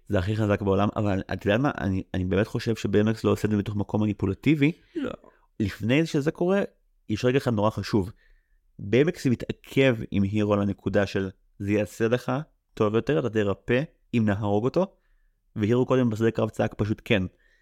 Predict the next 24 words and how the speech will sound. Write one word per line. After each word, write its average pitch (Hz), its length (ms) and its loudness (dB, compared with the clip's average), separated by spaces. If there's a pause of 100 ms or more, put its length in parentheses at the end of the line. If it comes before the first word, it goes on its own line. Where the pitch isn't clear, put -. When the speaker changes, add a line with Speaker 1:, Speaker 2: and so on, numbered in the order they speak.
(300)
Speaker 1:
וכאן 110 200 2
הוא 113 80 0
אומר, 113 220 0 (160)
"כן, 143 220 0 (140)
לא, 110 260 0 (300)
לא 104 120 2
יודע". 107 200 0 (540)
ביימקס 120 360 0
מראה 104 240 0
לו 123 100 2
באמת 113 180 0
את - 60 -20
הסרטונים 117 460 0
שבהם 101 420 0 (520)
תדשי 110 300 0
למעשה 113 260 2
מתעד 104 360 0
את 98 80 -8
כל 107 280 0
הניסיונות 101 420 0
שלו 110 80 0
לעשות 98 300 -2
את 95 60 -4
ביימקס, 104 640 -2